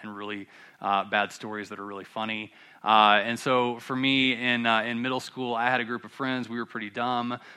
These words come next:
not intellectually, uh, hopefully, but, uh, more like we did really dumb stuff. Um, and one of the dumb things that we did, uh, was, uh, was during the day, uh, or, well,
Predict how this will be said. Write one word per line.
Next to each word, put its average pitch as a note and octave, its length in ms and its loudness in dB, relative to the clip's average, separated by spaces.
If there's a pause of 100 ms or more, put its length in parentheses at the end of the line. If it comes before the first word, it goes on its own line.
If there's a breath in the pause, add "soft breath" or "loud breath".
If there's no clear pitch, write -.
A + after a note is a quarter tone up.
not A2+ 220 -6
intellectually, A2+ 800 -2
uh, G#2+ 140 -8
hopefully, A2 640 -8 (240 loud breath)
but, A2+ 320 2
uh, A2 280 6
more B2 200 0
like A2+ 180 4
we G#2+ 120 -4
did A2 180 -4
really A2 200 -6
dumb G2+ 240 -6
stuff. - 760 -2 (380 loud breath)
Um, G#2+ 480 4 (160)
and C3 320 0
one C#3 240 -2
of D3+ 100 -2
the C#3 80 -4
dumb C#3 240 -2
things C3 320 -4
that A#2+ 140 -6
we A2+ 140 -8
did, A#2+ 520 0
uh, G#2+ 140 0 (320 loud breath)
was, A#2+ 400 -2
uh, A2+ 340 6
was A#2+ 160 -4
during C#3+ 380 0
the B2 80 -4
day, A#2+ 560 2
uh, G#2+ 300 4
or, A#2+ 340 0
well, A#2+ 280 0